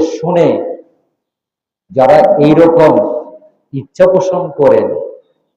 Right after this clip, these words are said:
জ্ঞান লাভ করতে চায়, তাদের অবশ্যই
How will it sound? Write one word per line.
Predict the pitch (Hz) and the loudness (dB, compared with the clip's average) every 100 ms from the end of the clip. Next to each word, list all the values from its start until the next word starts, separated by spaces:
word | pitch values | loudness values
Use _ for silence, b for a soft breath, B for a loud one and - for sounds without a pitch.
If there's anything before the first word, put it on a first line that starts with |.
| _ | _
জ্ঞান | 92 139 151 151 | -2 0 2 2
লাভ | 151 147 151 | 2 0 0
করতে | 156 160 165 - | -2 -4 -8 -2
চায়, | 123 98 - - - _ _ _ | -2 0 -4 -10 -16 _ _ _
তাদের | 120 107 151 131 | -4 -2 0 2
অবশ্যই | 127 165 165 - 156 143 | 2 0 -2 -6 -4 -4